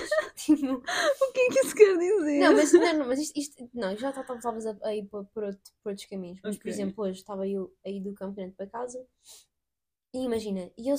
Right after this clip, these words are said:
Speaker 1: eu tenho o costume de sentar. Estás a ver no final do autocarro,
Speaker 2: Uhum.
Speaker 1: aquelas duas cadeiras que estão viradas
Speaker 2: Viradas
Speaker 1: ao
Speaker 2: ao
Speaker 1: contrário.
Speaker 2: contrário, sim.
Speaker 1: Exatamente, eu sento nessas duas.
Speaker 2: Ai, eu nunca.
Speaker 1: Eu estava sentada, eu estava senta-,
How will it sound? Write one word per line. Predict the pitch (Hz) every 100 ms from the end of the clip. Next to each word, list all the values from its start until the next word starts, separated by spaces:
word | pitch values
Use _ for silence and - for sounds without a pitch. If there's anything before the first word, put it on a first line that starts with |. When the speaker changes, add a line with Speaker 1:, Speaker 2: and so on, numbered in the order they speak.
| -
Speaker 1:
eu | 302 294
tenho | 226 202
o | 220
costume | - 262 262
de |
sentar. | - 269 233 190 190 _ _ _ _
Estás | - 277
a |
ver | 311
no | 302
final | 294 - 269 262 294
do | 285
autocarro, | 277 262 247 247 -
Speaker 2:
Uhum. | 254
Speaker 1:
aquelas | 240 240 240
duas | 262 254
cadeiras | - 233 233 233
que | -
estão | 233 220 202 _ _ _ _ _ -
viradas | 254 262 226
Speaker 2:
Viradas | 214
Speaker 1:
ao | 220
Speaker 2:
ao | 220
Speaker 1:
contrário. | 247 214
Speaker 2:
contrário, | 208 220 220
sim. | 233
Speaker 1:
Exatamente, | 233 208 240 190 202
eu |
sento | 220 262
nessas | 277 269 277 269
duas. | 247 208 214
Speaker 2:
Ai, | 208
eu | 202
nunca. | 196 190 - 233
Speaker 1:
Eu |
estava | 269 285 302
sentada, | 269 233 180 185 - _ -
eu | 269
estava | 269 254
senta-, | - 240 240 233 -